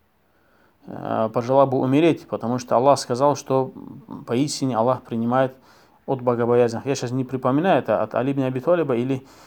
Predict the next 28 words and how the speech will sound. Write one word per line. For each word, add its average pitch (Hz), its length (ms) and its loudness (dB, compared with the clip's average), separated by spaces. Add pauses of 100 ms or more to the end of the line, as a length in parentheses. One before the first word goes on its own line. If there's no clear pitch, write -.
(300)
от 123 260 -2
Ибн 127 280 -2
Умара, 131 500 2 (360)
или 131 180 -2
от 123 160 -2
Умара, 127 320 0
с - 80 -14
одной 135 380 -2
из, 120 120 -6
из 120 400 -8
них 123 240 -4 (240)
передаётся 120 420 -4
этот 104 200 -12
асар. - 340 -6 (640)
Но 135 320 2
ф-, 127 340 -2
факт 185 220 4
в - 40 -18
том, 202 200 2
что 214 340 2 (360)
у 131 300 2
сахабов 196 440 2
такое 202 260 4
понимание 190 480 2
было, 147 180 4
они 143 140 4
так 202 180 0
подходили. 160 580 -2